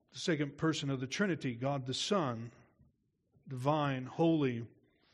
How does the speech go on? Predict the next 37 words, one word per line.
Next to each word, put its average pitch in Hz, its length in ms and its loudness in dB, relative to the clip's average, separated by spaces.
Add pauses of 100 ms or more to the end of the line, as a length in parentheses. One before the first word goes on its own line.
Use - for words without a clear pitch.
(1400)
Uh, 175 300 0
some 240 280 6
have 190 200 6
rendered 175 380 6
this 143 260 2
verse, 160 460 4
and 147 100 0
maybe 151 300 4
it's, - 360 0
it's 156 220 -4
good 160 180 2
to 143 120 2
understand 147 500 0
it 160 120 2
that 139 180 -2
way, 151 200 2
"As 156 240 0
you 151 100 2
have 139 120 0
believed 156 480 4
in 147 100 2
God, 135 300 2
believe 143 320 4
also 143 480 0
in 143 100 2
me." 135 400 2
Jesus 151 520 -2
is 135 120 -4
going 151 380 0
away. 143 380 2
What 143 180 0
he's 139 260 2
saying 160 420 2
to 151 100 0
them, 156 420 2
you 151 100 2
don't 147 280 0